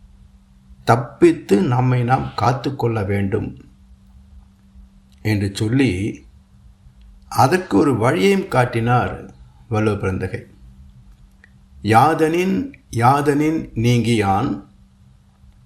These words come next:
நோதல் அதனின் அதனின் இலன்." எந்தெந்த அனுபவப் பொருட்களிலிருந்து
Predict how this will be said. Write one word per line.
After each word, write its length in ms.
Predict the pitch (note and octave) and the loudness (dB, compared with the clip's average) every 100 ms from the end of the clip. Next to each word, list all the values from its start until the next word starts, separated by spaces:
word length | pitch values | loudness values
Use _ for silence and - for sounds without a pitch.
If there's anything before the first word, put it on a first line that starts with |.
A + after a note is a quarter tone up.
| - - - - - - | -20 -20 -20 -20 -20 -4
நோதல் 800 | G#2+ C#3+ E3 E3+ G3 G#3 - - - - | 2 4 4 2 0 -2 -6 -16 -14 -2
அதனின் 760 | A2+ C3 D3 D#3+ F3+ G3 - | 0 2 2 2 0 -4 -6
அதனின் 600 | - A2+ B2 B2 C3 D3 - | 0 2 2 0 0 -4 -4
இலன்." 400 | A#2+ G2+ G2 - - _ - - - - - - - - - - - _ - | -4 -2 -4 -10 -20 _ -20 -20 -20 -20 -20 -20 -20 -20 -20 -20 -20 _ -8
எந்தெந்த 840 | A#2 A#2+ F#3 F#3+ F#3 F3 F3 F3 - | 0 2 4 4 2 2 0 -2 0
அனுபவப் 640 | A2+ C#3 D#3 D3+ D3+ - | 0 2 2 2 0 0
பொருட்களிலிருந்து 1120 | C3 C3 - A#2+ A#2 G#2+ G#2+ G2+ A#2 C#3 - | 0 0 0 0 2 0 0 0 0 -2 -6